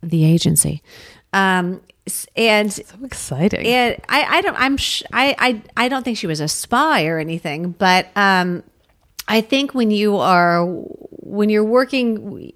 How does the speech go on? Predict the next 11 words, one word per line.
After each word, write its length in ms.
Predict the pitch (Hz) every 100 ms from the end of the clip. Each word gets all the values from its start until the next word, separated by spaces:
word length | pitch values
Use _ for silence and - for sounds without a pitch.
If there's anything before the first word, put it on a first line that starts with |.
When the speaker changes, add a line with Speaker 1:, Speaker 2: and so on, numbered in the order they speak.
| _
Speaker 1:
in 220 | 220 240
the 80 | 262
government 540 | 220 202 185 180 180 175
in 180 | 185 190
whatever 300 | 202 202 220
capacity, 880 | - 233 262 269 269 196 170 165 175 - - _
you 200 | 214 220
are 100 | 214
privy 460 | 208 - 247 220 220
to, 800 | - 233 196 190 185 180 175 175 - - _ _ _ -
um, 340 | 160 156 151